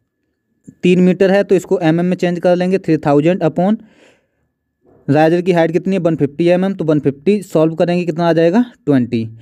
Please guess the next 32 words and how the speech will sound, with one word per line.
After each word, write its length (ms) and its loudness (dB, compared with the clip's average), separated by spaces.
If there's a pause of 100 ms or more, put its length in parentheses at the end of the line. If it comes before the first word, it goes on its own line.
(220)
अब 140 -10
ट्वेंटी 280 2
आ 100 4
जाएगी 240 2
कितनी, 260 -4
राइज, 340 0
तो 100 -4
थ्रेड 260 -2
का 120 0
मान 200 0
जो 120 2
है 60 2
कितना 280 -4
आ 40 0
जाएगा, 300 2
ट्वेंटी 640 -2 (420)
माइनस 480 0
टू 160 2
बराबर 440 2
अठारह। 520 -6 (520)
ये 120 2
तो 140 0
हो 100 2
गया 140 2
न्यूमेरिकल 400 -2
फार्मूला 500 -4
सीधा 360 -4
सा, 200 -8 (640)
अठारह 360 2
इसका 200 0
ये 140 4
ऑप्शन 340 0